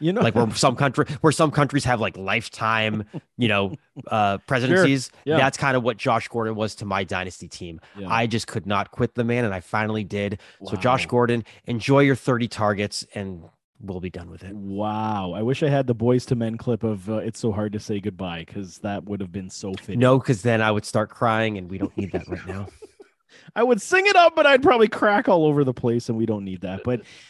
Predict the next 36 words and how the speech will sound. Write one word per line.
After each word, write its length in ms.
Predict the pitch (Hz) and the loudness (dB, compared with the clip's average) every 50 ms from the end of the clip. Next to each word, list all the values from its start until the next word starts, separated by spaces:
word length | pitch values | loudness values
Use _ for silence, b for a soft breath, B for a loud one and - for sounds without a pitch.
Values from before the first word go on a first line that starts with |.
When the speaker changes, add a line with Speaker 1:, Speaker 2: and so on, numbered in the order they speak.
| b b b b b b b b b b b - | b b b b b b b b b b b 0
Speaker 1:
you 80 | 143 175 | 2 4
know, 220 | 226 226 226 - | 6 6 4 2
the 220 | - 202 170 190 | 0 0 2 4
dynamic 560 | 170 170 202 208 208 208 220 226 240 247 220 233 | 6 6 6 6 6 6 4 6 6 4 4 4
of 80 | 214 175 | 4 2
the 60 | 175 | 2
Chiefs 300 | - - 214 208 165 - | 2 4 4 4 4 6
offense 420 | 180 175 175 165 - 190 165 - | 6 6 6 6 6 4 2 4
is 220 | 170 165 160 143 135 | 2 2 2 2 2
very 280 | 143 165 156 151 147 | 4 4 6 6 4
interesting 460 | 147 143 - 151 139 - 160 147 139 | 4 2 0 -4 -4 -2 -2 -2 0
because 460 | 127 135 131 - - 151 165 175 156 180 | 0 0 0 2 2 4 4 4 4 4
of 60 | 175 | 2
the 80 | 180 | 2
fact 340 | - - 170 151 151 151 - | 2 2 2 2 2 2 2
that 60 | 147 | 2
they 120 | 135 147 135 | 2 2 2
won't 260 | 127 131 139 139 123 | 2 2 0 0 0
have 240 | 101 131 139 135 123 | 2 2 0 2 2
the 80 | 139 | 0
speed 440 | 131 - - - 139 131 127 127 120 | -2 -2 -2 0 2 4 4 4 2
of 260 | 104 120 127 123 113 | 2 0 0 0 0
Tyreek 400 | - - 131 120 117 120 117 113 | -2 -2 -2 0 0 -2 -4 -4
Hill. 180 | - 127 113 101 | -4 -4 -2 -2
I 120 | 101 131 | -2 -2
get 240 | 131 120 156 180 185 | 0 2 2 2 2
Mecole 380 | 180 165 160 - - 156 147 135 | 2 0 0 0 2 2 4 4
Hardman 360 | 135 139 139 127 135 131 127 | 4 4 4 2 0 -2 -4
is 160 | 104 127 117 | -4 -4 -4
a 80 | 120 113 | -6 -6
speedster, 720 | - - - - 135 127 127 131 120 - - - 131 131 | -10 -10 -6 -2 0 2 2 2 0 -2 -4 -2 -2 0
and 180 | 123 131 127 107 | 0 -2 -4 -4
he 80 | 127 | -6
can 240 | 127 - 135 131 123 | -6 -4 -4 -4 -2
be 100 | 123 123 | 0 2
elusive 580 | 123 120 117 117 120 113 - - 123 120 110 | 2 2 2 0 -2 -2 -2 -4 -4 -4 -4